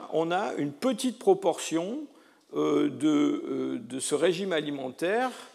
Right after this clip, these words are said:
qui est fourni par des protéines animales. Alors, les protéines animales, ça peut être, euh, des insectes, euh, des larves, des choses comme ça, des petits animaux, mais ça peut être aussi des animaux qui ne sont pas si petits que ça.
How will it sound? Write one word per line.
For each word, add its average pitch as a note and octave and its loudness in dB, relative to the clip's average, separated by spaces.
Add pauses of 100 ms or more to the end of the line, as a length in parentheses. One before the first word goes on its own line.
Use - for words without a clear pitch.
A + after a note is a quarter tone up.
(160)
qui - 2
est D#3+ 6
fourni F3 0
par G3 4
des E3 0
protéines F3 2
animales. D3 -2 (200)
Alors, C3+ 0
les E3+ 6
protéines F3 4
animales, E3 2
ça D3 0
peut E3 0
être, E3 -2 (440)
euh, B2+ 0
des C3+ 2
insectes, F#3 0
euh, C3+ -2
des C#3 -2
larves, - -2
des C3+ -4
choses C3+ -6
comme B2 -8
ça, G#3+ -2 (880)
des C3+ 2
petits D#3 0
animaux, D3+ 0 (400)
mais C4+ 4
ça G#3 8
peut F#3+ 6
être G#3 4
aussi E3+ 0
des G3 2
animaux E3+ 2
qui F3 -6
ne D#3+ -4
sont C#3+ -2
pas G#3+ 0
si - -6
petits F#3+ -14
que - -14
ça. - -10